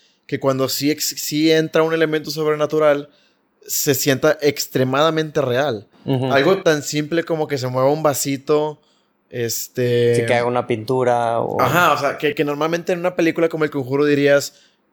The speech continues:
Speaker 1: "¿Qué
Speaker 2: Sí.
Speaker 1: tiene?".
Speaker 2: Sí.
Speaker 1: Aquí se mueve un vasito y dices, "No mames,
Speaker 2: Se
Speaker 1: se movió
Speaker 2: movió.
Speaker 1: un vaso, güey". O sea, ¿qué está pasando?
Speaker 2: <laughs> Sí, sí, sí.
Speaker 1: Entonces, este,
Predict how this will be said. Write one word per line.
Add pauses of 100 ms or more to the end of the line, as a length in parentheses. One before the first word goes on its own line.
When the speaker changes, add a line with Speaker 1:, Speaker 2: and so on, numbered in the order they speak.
(340)
Speaker 1:
"¿Qué
Speaker 2:
Sí.
Speaker 1:
tiene?".
Speaker 2:
Sí. (240)
Speaker 1:
Aquí (160)
se
mueve
un
vasito
y
dices,
"No
mames,
Speaker 2:
Se
Speaker 1:
se
movió
Speaker 2:
movió.
Speaker 1:
un
vaso,
güey". (340)
O
sea,
¿qué
está
pasando?
Speaker 2:
<laughs>
Sí,
sí,
sí.
Speaker 1:
Entonces,
este,